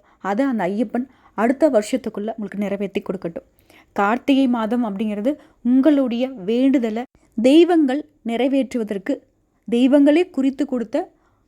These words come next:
நாட்கள்னு வச்சுக்கோங்க. எப்பெல்லாம் முடியுதோ அப்பெல்லாம் கடவுள்கிட்ட போயிட்டு மனசார வேண்டுங்க,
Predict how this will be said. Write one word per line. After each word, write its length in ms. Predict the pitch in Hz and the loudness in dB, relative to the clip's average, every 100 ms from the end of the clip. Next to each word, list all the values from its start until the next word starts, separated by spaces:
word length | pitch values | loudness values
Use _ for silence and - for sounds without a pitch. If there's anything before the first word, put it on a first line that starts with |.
| _ - | _ -4
நாட்கள்னு 520 | 208 220 - 214 220 | -2 -2 -2 -2 0
வச்சுக்கோங்க. 520 | 269 175 - - 185 190 _ _ _ _ _ _ _ _ _ _ | -2 -4 -12 -14 -14 -16 _ _ _ _ _ _ _ _ _ _
எப்பெல்லாம் 580 | 180 180 _ 254 269 302 | -6 -6 _ 0 2 2
முடியுதோ 320 | 262 214 208 247 - | 2 -2 -6 -10 -12
அப்பெல்லாம் 540 | 190 - - 220 233 _ 185 | -18 -10 -6 -4 -6 _ -8
கடவுள்கிட்ட 600 | 185 214 214 190 285 - _ _ _ _ | -6 -6 -6 -4 -4 -6 _ _ _ _
போயிட்டு 440 | 233 233 349 339 214 | -4 0 0 0 -2
மனசார 720 | 170 202 - 226 220 254 339 | -2 -4 -4 -4 0 2 2
வேண்டுங்க, 320 | 247 180 190 | -2 -6 -12